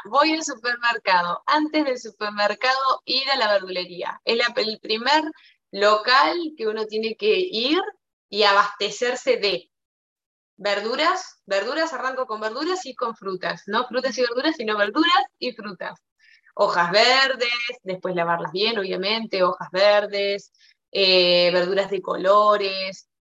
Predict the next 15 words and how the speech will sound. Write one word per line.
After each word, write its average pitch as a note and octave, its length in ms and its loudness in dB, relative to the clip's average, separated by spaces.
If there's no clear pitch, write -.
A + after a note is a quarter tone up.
Eh, F#3+ 480 2
anímense A3 580 0
también A3+ 500 0
a, F#3+ 160 -6
a, F3+ 640 2
col-, F#3+ 240 -4
a F#3+ 480 0
probar A3 480 0
verduras G3+ 640 -6
y F#3 120 -20
frutas G#3+ 400 -8
que F#3 180 -6
no F#3+ 160 -2
suelen G#3+ 380 -4
comprar G#3 600 2